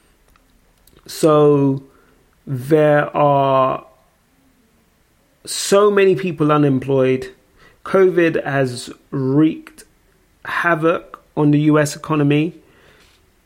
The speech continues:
Um, they, it said, it states that the U S is now facing one of the worst economic crises in its history under Trump,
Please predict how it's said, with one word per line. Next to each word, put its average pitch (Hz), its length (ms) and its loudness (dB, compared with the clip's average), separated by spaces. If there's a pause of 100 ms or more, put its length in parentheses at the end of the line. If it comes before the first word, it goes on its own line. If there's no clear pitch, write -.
(240)
Um, 139 880 0 (1500)
they, 156 260 2
it 165 360 -6
said, 156 260 0
it - 200 -6
states 160 360 -2
that 151 120 -6
the 151 100 -2
U 165 160 4
S 160 160 -4
is 156 120 -2
now 151 140 0
facing 151 400 -2
one 143 100 2
of 139 80 0
the 139 60 0
worst 165 340 0
economic 156 400 -4
crises 147 600 -4
in 131 120 0
its 131 180 -8
history 160 440 -4
under 139 180 -4
Trump, 143 480 -6